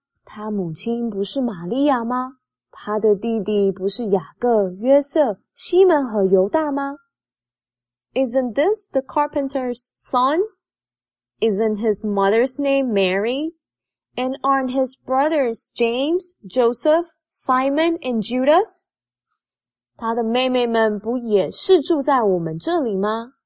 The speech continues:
他究竟从哪里得来这一身本领呢？”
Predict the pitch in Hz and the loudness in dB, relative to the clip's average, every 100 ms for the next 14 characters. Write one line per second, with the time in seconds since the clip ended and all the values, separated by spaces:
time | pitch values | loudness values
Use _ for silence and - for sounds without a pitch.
0 | _ _ _ _ - 202 190 254 214 269 | _ _ _ _ -6 -4 2 2 4 0
1 | 240 214 214 196 208 202 262 349 330 254 | -4 -4 -2 -2 -2 0 2 4 4 0
2 | 190 220 220 214 202 262 254 311 285 - | 2 2 4 2 0 0 -2 -2 -2 -2
3 | 285 277 214 214 269 240 202 226 233 240 | -4 0 0 0 -2 -2 -2 -2 -4 -8